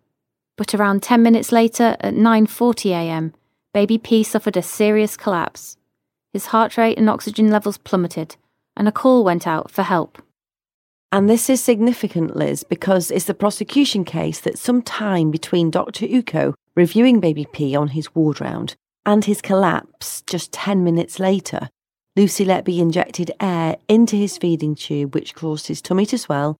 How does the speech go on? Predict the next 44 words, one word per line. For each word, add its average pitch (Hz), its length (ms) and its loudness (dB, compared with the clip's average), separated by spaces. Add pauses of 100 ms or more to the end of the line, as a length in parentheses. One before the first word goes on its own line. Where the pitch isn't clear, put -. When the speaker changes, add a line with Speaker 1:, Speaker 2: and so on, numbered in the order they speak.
(240)
Speaker 2:
and 160 160 0
squash 165 400 -2
his 165 180 -2
lungs, 147 540 -6
prompting 160 640 -2
a - 60 -8
cardiac 143 540 -6
arrest. 127 460 -12 (800)
Speaker 1:
Yes, 226 260 0
and 214 120 4
Doctor 214 260 -2
Rucco 247 400 2
quickly 247 340 0
returned 220 440 0
to - 60 -8
his 190 120 -2
bedside, 170 600 -6 (320)
and 208 100 0
he 277 160 8
said 185 260 0
one 226 280 4
of 233 100 2
the 190 80 -4
nurses, 175 720 -4 (120)
he - 320 -4
couldn't 214 240 2
remember 185 340 0
exactly 180 400 -4
which 175 220 -4
one, 165 340 0 (340)
asked - 360 -6
if - 180 -4
Doctor - 340 0
A, 160 360 -2 (260)
the 196 80 -6
doctor - 320 -2
who 190 160 2
Lucy 190 320 0
Letby 180 480 0
had 170 160 -10
a 165 60 -4
close 165 280 -4
friendship - 520 0
with, 165 320 -4